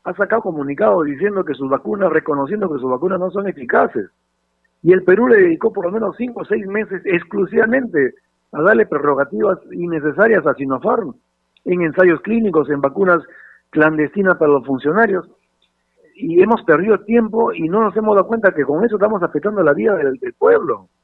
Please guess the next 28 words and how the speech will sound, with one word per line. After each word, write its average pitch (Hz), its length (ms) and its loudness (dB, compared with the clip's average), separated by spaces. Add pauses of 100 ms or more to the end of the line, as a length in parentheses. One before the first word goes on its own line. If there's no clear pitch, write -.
(680)
Cualquiera 180 420 2
que 175 120 -2
sea 214 120 2
el 202 60 2
gobernante, 185 400 -2
lo 156 80 -6
primero 180 220 -2
que 170 60 -4
tiene 185 200 -2
que 156 80 -4
hacer 180 180 -2
es 180 100 -2 (440)
vacunas 139 500 0 (220)
y 160 80 -8
salvar 151 320 2
vidas. 123 280 -2 (280)
Duplicar 233 440 2
la 202 120 4
cama 180 280 0
uci. 131 320 -4 (760)
Eh, 151 720 2 (260)
plantas 240 320 4
de 180 80 2
oxígeno 185 360 -2
en 156 40 -4
todos 214 160 2
los 180 80 2
distritos. 151 500 -6